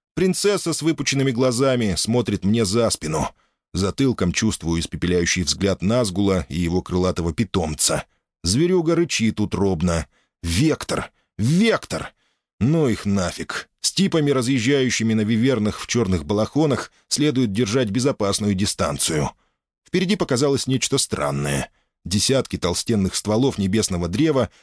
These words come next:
сливались воедино вокруг большой круглой платформы из белого камня. Ее сверху накрывала полусфера голубого цвета, сделанная не то из воды,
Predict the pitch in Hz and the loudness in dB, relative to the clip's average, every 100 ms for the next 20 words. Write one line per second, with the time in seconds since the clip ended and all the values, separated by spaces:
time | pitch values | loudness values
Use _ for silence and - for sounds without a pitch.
0 | - 135 135 135 117 98 120 127 117 113 | -6 0 2 2 0 0 2 2 2 0
1 | 80 78 95 76 87 - 110 92 98 87 | 0 -2 -2 0 -2 0 0 0 -2 0
2 | 85 78 80 - 123 110 92 85 82 95 | -2 0 -2 0 0 2 2 0 0 0
3 | 95 107 - 73 73 135 - _ _ _ | 0 -2 -2 -2 -2 -4 -6 _ _ _
4 | 120 190 196 180 151 156 135 123 120 123 | -2 2 2 2 0 0 -2 -2 0 0
5 | 120 113 110 120 - - 127 117 107 110 | 2 0 0 0 -2 0 0 2 0 2
6 | 117 123 123 - 107 80 80 71 90 87 | 2 0 -2 0 0 0 -4 -2 0 0
7 | 80 82 80 82 85 87 78 80 110 151 | 0 0 0 0 0 0 -2 -2 0 0